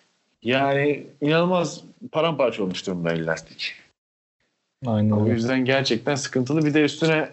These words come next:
Speaker 1: e, Q üçte galiba, Q üç diyorum, e, e, üçüncü antrenmanda galiba bir yağmur vardı.
Speaker 2: Yağmur, sanırım yağmur tam antrenmana denk
Speaker 1: Aynen.
Speaker 2: gelmedi. Ya ıslak zeminde gidildi antrenman da,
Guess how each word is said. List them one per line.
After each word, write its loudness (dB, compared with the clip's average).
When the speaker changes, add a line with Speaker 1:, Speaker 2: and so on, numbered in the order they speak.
Speaker 1:
e, 2
Q 2
üçte 0
galiba, 2
Q 0
üç -2
diyorum, 2
e, 0
e, 2
üçüncü 0
antrenmanda 2
galiba 2
bir -2
yağmur 2
vardı. -2
Speaker 2:
Yağmur, 2
sanırım 2
yağmur 2
tam 0
antrenmana 2
denk 2
Speaker 1:
Aynen. 2
Speaker 2:
gelmedi. 0
Ya 2
ıslak 0
zeminde 2
gidildi 2
antrenman 2
da, 4